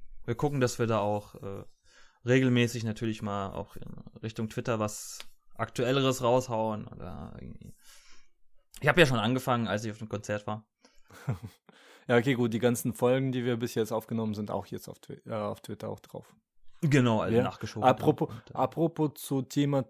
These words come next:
Speaker 2: Twitter, wir haben, ähm, ganze zehn Follower momentan.
Speaker 1: Wow, zehn Follower, Hammer.
Speaker 2: Ja.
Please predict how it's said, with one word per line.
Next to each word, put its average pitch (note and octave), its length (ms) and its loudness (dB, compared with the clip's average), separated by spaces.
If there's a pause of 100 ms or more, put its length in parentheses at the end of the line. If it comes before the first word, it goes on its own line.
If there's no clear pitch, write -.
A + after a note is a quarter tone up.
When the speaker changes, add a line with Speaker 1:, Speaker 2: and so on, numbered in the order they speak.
Speaker 2:
Twitter, A#2 680 2
wir G#2+ 200 -2
haben, C3 520 -2
ähm, A2 1500 -2
ganze A#2 300 -2
zehn A#2+ 240 -4
Follower G#2 360 -2
momentan. G2+ 520 -8 (640)
Speaker 1:
Wow, A2 520 -4
zehn - 320 -6
Follower, A2 540 -2
Hammer. C#3 260 -4
Speaker 2:
Ja. C#3+ 120 4